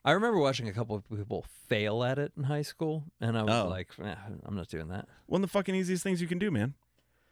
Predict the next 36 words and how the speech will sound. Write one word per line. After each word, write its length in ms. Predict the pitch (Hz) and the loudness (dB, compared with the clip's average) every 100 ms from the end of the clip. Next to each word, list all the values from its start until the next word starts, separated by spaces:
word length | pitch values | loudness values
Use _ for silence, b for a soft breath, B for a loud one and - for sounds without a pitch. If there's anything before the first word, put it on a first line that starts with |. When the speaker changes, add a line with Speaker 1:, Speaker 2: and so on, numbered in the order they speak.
| _ - | _ 0
Speaker 1:
Yeah, 100 | 120 | 2
it 60 | |
grows 260 | - 160 139 | 4 2 2
on 180 | 113 104 | -2 -2
shit. 380 | - - 127 - - | -4 0 -2 -2 -2
Come 180 | 147 143 | 2 2
on. 240 | 90 69 - - | 2 -2 -12 0
Speaker 2:
Yeah, 280 | 202 202 - | 2 2 2
it, 300 | 127 123 107 | -2 -2 0
it, 160 | 143 - | -2 2
and 260 | 147 170 165 | 0 2 2
when 120 | 190 | 0
it 60 | 139 | 0
comes 200 | 190 208 | 0 0
in 80 | 175 | -2
a 40 | |
kit, 220 | - 208 | 0 0
it 100 | 131 | 2
comes 260 | 170 185 143 | 2 0 0
in 220 | 120 151 | 0 2
a 60 | 165 | 0
kit 380 | - 175 165 - _ _ _ _ _ | 0 0 0 -6 _ _ _ _ _
with 240 | 131 175 202 | 2 2 2
instructions. 880 | 180 - - 180 196 - 92 90 B B B B - | -2 -2 0 0 0 -2 -4 -6 B B B B -2
And 120 | 175 | 0
if 80 | 185 | 0
you 100 | 175 | -2
do 200 | 190 240 | 0 -2
it 60 | |
right, 340 | - 151 175 - | -2 -2 -4 -4
you 100 | 175 | -2
get 160 | 196 202 | 0 -2
a 60 | |
couple 300 | 170 190 185 | -2 -2 0
different 300 | 185 190 165 | 0 0 -2
batches. 560 | 123 151 180 - 90 | 0 0 -2 -6 -8